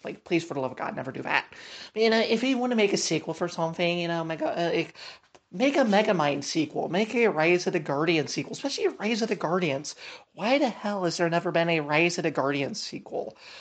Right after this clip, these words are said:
Like, someone make it, make this make sense. That movie was, like, primed for a sequel. Like, one of DreamWorks' best movies. Like,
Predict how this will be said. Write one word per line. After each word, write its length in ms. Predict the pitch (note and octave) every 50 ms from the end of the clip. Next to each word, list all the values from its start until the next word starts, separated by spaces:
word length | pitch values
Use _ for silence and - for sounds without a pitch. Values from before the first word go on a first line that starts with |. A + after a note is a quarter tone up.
| - -
Like, 240 | - G#3 G3+ - - -
someone 480 | F3 - - - - A#3 A#3 G#3+ F3+
make 260 | E3 G3 G#3+ G#3 A3+ -
it, 300 | G#3 G#3 G3+ - - E3+
make 220 | G3 B3 A#3 A#3
this 180 | - C4+ - -
make 240 | F#3+ G3+ F#3+ G3
sense. 580 | - - - E3+ F3+ D#3 C3 C3+ - - - - - - - - - - - -
That 200 | - A3+ C4 A3+
movie 440 | A#3 B3 B3 A3+ G#3+ F3+ D#3 - - - _
was, 160 | - F#3 F3
like, 280 | F3+ D#3+ C#3 - - - - -
primed 520 | - D3 D#3 F3+ F#3 F#3 F3+ E3 D#3 D3 C#3+
for 200 | - - E3 D3
a 40 | B2+
sequel. 460 | - - - C#3+ - - - - -
Like, 300 | - - - - - - _ _ _ _ _ _ _ _ _ _ _ _ - - _ _
one 160 | - A3 A#3+
of 100 | B3+ A3+
DreamWorks' 600 | F3+ - G#3 A3 G#3+ F#3+ F#3+ F#3 F3+ F3+ - -
best 240 | - F3 E3+ - -
movies. 560 | D#3+ F#3 G#3 G3 D3+ D3+ - A2+ B2+ - -
Like, 280 | - - - - -